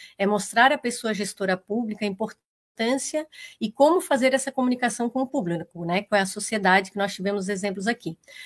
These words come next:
E que, ao fazê-lo de maneira constante e efetiva, isso faz melhorar a qualidade de vida do cidadão.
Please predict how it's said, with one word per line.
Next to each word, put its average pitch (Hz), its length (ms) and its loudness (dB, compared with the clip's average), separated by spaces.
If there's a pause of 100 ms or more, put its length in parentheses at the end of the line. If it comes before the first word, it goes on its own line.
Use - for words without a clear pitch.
(400)
E 277 140 4
que, 196 340 0
ao 226 140 6
fazê-lo 196 640 4
de 175 100 -2
maneira 185 340 4
constante 185 500 -2
e - 20 -2
efetiva, 226 480 -2
isso 214 200 0
faz 233 440 4
melhorar 214 420 4
a 202 60 2
qualidade 196 480 2
de 196 80 -4
vida 190 260 -2
do 185 80 -10
cidadão. 196 560 2